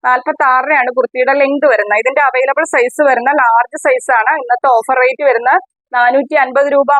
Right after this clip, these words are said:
മാത്രമാണ്. ഫ്രീ ഷിപ്പിംഗിലാണ് കൊണ്ടുവന്നേക്കുന്നത്. നെക്സ്റ്റ് കളക്ഷൻ വരുന്ന അതിന്റെ തന്നെ ഒരു കളർ ചേഞ്ച് ആണ്. ജോർജറ്റിൽ വരുന്ന ആലിയ കട്ട് കളക്ഷൻ ആണ്.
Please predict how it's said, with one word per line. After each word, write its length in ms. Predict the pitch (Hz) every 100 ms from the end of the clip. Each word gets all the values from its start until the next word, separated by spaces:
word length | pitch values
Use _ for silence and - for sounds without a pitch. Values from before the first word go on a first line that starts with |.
| 269
മാത്രമാണ്. 540 | 240 233 294 269 254
ഫ്രീ 240 | 330 277 262 -
ഷിപ്പിംഗിലാണ് 480 | 247 240 240 240
കൊണ്ടുവന്നേക്കുന്നത്. 840 | 277 254 208 208 196 196 196 202 262 349 _ _ _ _ _ _ _ _ _ _ _ 285
നെക്സ്റ്റ് 260 | 285 - 349
കളക്ഷൻ 300 | 302 277 - 285
വരുന്ന 200 | 262 277
അതിന്റെ 300 | 277 240 262
തന്നെ 200 | 285 294
ഒരു 100 | 285 302
കളർ 160 | 240 214
ചേഞ്ച് 360 | - 262 269 262
ആണ്. 120 | 240 302 262
ജോർജറ്റിൽ 440 | 240 233 240 269 262
വരുന്ന 220 | 226 233 277
ആലിയ 220 | 233 220 233
കട്ട് 140 | 247 262
കളക്ഷൻ 380 | 240 240 - 247 208
ആണ്. 120 | 220